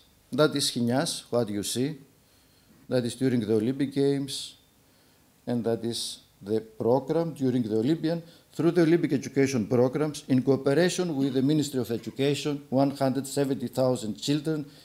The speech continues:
in Attica took part in environmental educational programs, constituting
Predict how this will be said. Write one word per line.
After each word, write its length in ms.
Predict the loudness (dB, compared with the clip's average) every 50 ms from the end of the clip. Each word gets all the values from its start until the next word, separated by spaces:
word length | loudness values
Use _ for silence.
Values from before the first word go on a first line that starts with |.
| -14 _
in 180 | -4 -2 0 2
Attica 520 | 2 0 0 -2 -4 -2 -2 -2 -2 -4 -8 -18 -20 -20 -20 -20 -20 -20 _ _ _ _ _ _ -4 _
took 200 | -2 -2 -2 -8 -18 -20 -20 -10 _
part 360 | 4 6 6 6 2 -2 -8 -18 -20 _ _ _ _
in 160 | 0 2 2 4
environmental 680 | 4 4 2 2 4 2 4 4 4 4 4 2 0 0
educational 580 | -2 -4 -2 -2 -2 -2 0 0 -2 -2 -2
programs, 640 | -4 -2 0 0 0 0 0 -2 -4 -4 -6 -8 -12 -20 _ _ _
constituting 800 | 0 0 0 0 -2 -8 -12 -4 -2 -2 -2 0 0 -4 -4 -4